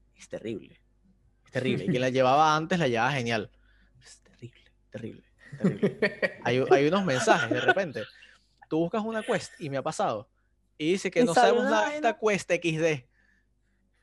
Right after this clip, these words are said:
Speaker 1: ¿Qué pasa,
Speaker 3: <laughs>
Speaker 1: tío?
Speaker 3: X D.
Speaker 1: Vale. ¿Qué te metiste, weón?
Speaker 3: No me ha tocado,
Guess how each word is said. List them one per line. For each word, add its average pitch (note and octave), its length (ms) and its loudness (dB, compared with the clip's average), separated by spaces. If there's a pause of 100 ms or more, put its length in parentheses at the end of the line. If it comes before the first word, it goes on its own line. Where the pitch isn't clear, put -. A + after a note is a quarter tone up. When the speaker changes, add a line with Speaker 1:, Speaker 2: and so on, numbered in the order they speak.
(720)
Speaker 1:
¿Qué G4+ 100 0
pasa, - 420 4
Speaker 3:
<laughs> - 20 -6
Speaker 1:
tío? F4 220 6
Speaker 3:
X G#4+ 180 8
D. - 100 6
Speaker 1:
Vale. - 160 2 (1300)
¿Qué G3 80 -4
te C4+ 140 -2
metiste, C4+ 580 0
weón? B3+ 280 2 (140)
Speaker 3:
No C4+ 200 6
me C#4+ 100 6
ha D4 120 4
tocado, C4+ 580 0